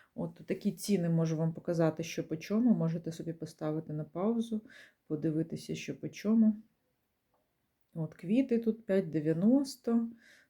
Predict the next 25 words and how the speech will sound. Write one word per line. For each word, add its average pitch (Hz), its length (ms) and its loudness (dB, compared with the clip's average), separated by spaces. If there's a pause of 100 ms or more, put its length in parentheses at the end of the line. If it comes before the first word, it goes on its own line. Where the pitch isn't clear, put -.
(100)
насіння 170 720 -2
різних 160 520 -4
овочів. 214 600 -2
Тут 170 360 -12
є 165 280 2
і 160 240 -2
чотирнадцять 220 800 0
дев'яносто. 190 840 -2 (1200)
От, 165 360 -4 (480)
деякі, 160 720 -2 (340)
деякі 160 720 -2
от 151 300 -4
є 151 360 -4 (640)
квіти 151 500 -2
одинадцять 202 600 2
вісімдесят. 165 580 -6
Ну, 233 140 4
такі - 260 -4
от 151 140 0
в 156 40 -14
середньому 151 540 -2
ціни, 226 420 2
щоб 180 260 -4
ви 156 100 -4
знали. 220 480 2